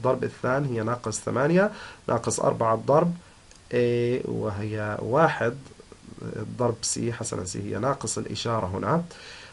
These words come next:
لدينا إشارة ناقص وهذا يصبح زائد. إذن أربعة ضرب عشرة فاصلة خمسة ضرب عشرة للقوة سالب أربعة. ماذا يساوي هذا؟ هذا اثنان وأربعون ضرب عشرة للقوة ناقص أربعة. أرجو أن يكون كلامي مفهوما.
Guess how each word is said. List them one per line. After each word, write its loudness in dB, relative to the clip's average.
لدينا 4
إشارة 2
ناقص 0
وهذا 2
يصبح -2
زائد. 0
إذن 2
أربعة 4
ضرب 0
عشرة 2
فاصلة 0
خمسة -2
ضرب -2
عشرة 0
للقوة 2
سالب 2
أربعة. 4
ماذا 0
يساوي 0
هذا؟ 2
هذا 0
اثنان -2
وأربعون 0
ضرب 4
عشرة 0
للقوة 0
ناقص -4
أربعة. -2
أرجو -4
أن -4
يكون -6
كلامي -4
مفهوما. 0